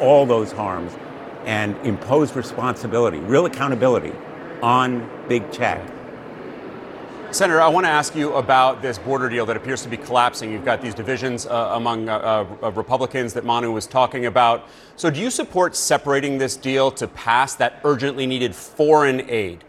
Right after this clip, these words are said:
Speaker 2: without an agreement on the border, aid for Ukraine, for Israel, for Taiwan?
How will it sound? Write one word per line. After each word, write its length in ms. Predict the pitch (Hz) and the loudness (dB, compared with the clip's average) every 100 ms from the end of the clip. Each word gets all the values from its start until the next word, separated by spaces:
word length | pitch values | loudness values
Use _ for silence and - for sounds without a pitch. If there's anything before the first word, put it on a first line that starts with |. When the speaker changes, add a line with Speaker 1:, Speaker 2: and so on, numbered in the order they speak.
| - - | -20 -8
Speaker 2:
without 420 | 127 113 - 147 143 | -4 2 4 4 2
an 80 | |
agreement 400 | 131 104 113 107 | -6 -6 -6 -6
on 160 | - 107 | -4 -4
the 100 | 107 | -6
border, 360 | 87 98 92 - | -6 -8 -6 -4
aid 240 | 139 139 | -2 -2
for 180 | - 127 | -4 -4
Ukraine, 420 | 117 - 147 117 | -4 -4 -2 -2
for 120 | - | -4
Israel, 380 | - 127 107 95 | -6 -6 -4 -4
for 160 | - 110 | -6 -6
Taiwan? 480 | 113 113 110 87 | 0 0 0 -2